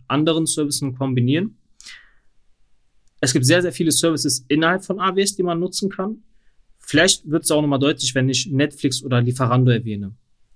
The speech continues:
Wenn man Hunger hat, kann man einfach auf Lieferando gehen und schon werden die verschiedensten Lieferanten aus deiner Nähe inklusive Menü angezeigt.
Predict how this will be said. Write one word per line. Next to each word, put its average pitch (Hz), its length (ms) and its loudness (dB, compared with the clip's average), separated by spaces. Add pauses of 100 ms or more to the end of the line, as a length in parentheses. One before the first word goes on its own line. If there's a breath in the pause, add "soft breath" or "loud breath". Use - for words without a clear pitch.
(120)
Wenn 135 140 2
man 135 160 2
Hunger 214 280 2
hat, 247 280 -6
kann 175 120 0
man 170 140 -2
einfach 196 240 0
auf 160 120 -4
Lieferando 165 460 0
gehen 208 380 -4 (200)
und 139 160 0
schon 170 260 2
werden 160 180 2
die 143 40 -4
verschiedensten 156 540 0
Lieferanten 143 560 0
aus 127 160 -4
deiner 135 240 0
Nähe 131 320 4
inklusive 143 720 -2
Menü 131 540 2 (260 soft breath)
angezeigt. 127 580 -2